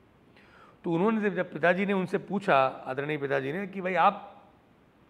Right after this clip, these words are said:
कैसे इतना लंबा जी बताइए अपना सूत्र?" बोली, "मैं पानी बहुत कम पीऊँ, ज़्यादा ना पीऊँ,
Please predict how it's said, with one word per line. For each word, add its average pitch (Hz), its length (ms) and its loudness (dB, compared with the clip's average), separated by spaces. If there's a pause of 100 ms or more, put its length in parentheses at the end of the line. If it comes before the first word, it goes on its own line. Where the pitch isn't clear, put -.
(920)
कैसे 175 300 4
इतना 202 180 0
लंबा 190 260 4
जी 170 200 -2
बताइए 175 400 2
अपना 190 240 0
सूत्र?" - 360 -6 (680)
बोली, 196 120 -4
"मैं 220 180 0
पानी 226 240 4
बहुत 156 280 2
कम 165 160 -2
पीऊँ, 175 240 -2
ज़्यादा 151 280 4
ना 117 80 -4 (100)
पीऊँ, 127 300 -10